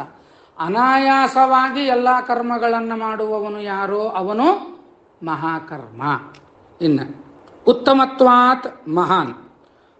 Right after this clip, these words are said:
ಮಹಾಂಶ್ಚಾಸೋ ಆಕರ್ಮ ಚ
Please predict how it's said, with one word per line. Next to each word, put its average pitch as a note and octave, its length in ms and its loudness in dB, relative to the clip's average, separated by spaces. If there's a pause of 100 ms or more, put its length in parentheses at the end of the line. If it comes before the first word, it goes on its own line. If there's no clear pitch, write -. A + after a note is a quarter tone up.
ಮಹಾಂಶ್ಚಾಸೋ B3+ 1200 0 (260)
ಆಕರ್ಮ A#3+ 600 0 (160)
ಚ A#3 120 -8